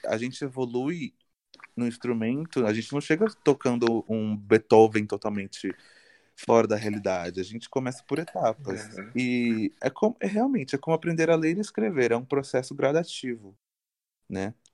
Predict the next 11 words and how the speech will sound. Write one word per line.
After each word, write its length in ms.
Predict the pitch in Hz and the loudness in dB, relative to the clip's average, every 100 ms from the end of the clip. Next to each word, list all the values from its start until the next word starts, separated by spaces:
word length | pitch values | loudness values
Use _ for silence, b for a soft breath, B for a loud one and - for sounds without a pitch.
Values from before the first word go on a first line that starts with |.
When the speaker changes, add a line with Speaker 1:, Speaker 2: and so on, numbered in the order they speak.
| _ - | _ -8
Speaker 1:
Quanto 240 | - 113 117 | -2 0 4
mais 220 | 107 117 | 4 4
você 500 | 135 135 127 117 - _ _ - | 0 4 6 6 2 _ _ 2
pratica, 640 | 120 117 - 123 127 156 | 2 2 -2 -6 0 0
mais 400 | 151 127 120 135 | 2 2 2 0
você 380 | 143 151 - 151 | -6 -4 -2 -2
se, 240 | - 165 156 - | -4 -10 -6 -2
tem 180 | 135 | 0
um 60 | 139 | 0
desempenho 460 | 131 139 143 135 143 | -4 -6 -4 -2 0
melhor. 400 | 165 147 104 | 0 0 0